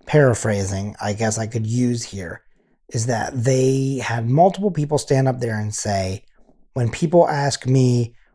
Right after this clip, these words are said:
what's my favorite part of the school or what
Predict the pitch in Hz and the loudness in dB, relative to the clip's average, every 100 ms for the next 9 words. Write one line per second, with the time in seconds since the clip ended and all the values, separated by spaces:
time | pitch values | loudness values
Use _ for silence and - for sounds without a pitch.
0 | _ 131 117 123 110 - 151 139 120 - | _ -2 2 0 2 6 6 6 -2 -2
1 | 120 117 - - 104 104 104 101 104 110 | 0 -2 -6 -2 0 2 0 -2 -4 -6
2 | 101 - 104 95 - 110 107 101 - - | -6 -6 -6 -6 -4 -2 0 0 -4 -18
3 | - - 120 | -14 -2 -2